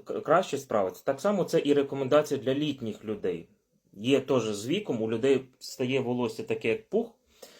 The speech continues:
і їм кераміка теж буде краще. Тому, кому треба, звертайтесь, є в наявності, буде приємна ціна, шістсот п'ятдесят гривень.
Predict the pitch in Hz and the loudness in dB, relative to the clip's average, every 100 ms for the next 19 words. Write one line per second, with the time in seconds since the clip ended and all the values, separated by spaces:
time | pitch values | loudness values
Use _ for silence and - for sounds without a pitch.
0 | _ - 123 156 143 151 180 170 - - | _ -6 -2 0 2 2 2 0 -2 -2
1 | 127 104 107 110 104 90 85 - - _ | -2 -4 -2 -2 0 -4 -4 -12 -16 _
2 | _ - _ - 175 120 82 _ _ _ | _ -20 _ 4 6 4 2 _ _ _
3 | _ _ _ 151 202 233 165 147 170 151 | _ _ _ 2 4 6 4 4 2 0
4 | 139 147 147 117 - 98 120 156 165 147 | -2 0 4 2 2 -8 -4 -2 0 2
5 | 123 98 92 - 110 202 202 - 117 143 | 2 0 -4 -8 -2 2 2 0 -2 -2
6 | 143 131 123 101 82 120 - 202 - 110 | -2 -4 -4 -4 -6 -8 -4 -4 -2 -4
7 | 113 131 104 107 82 | -2 -2 0 -2 -2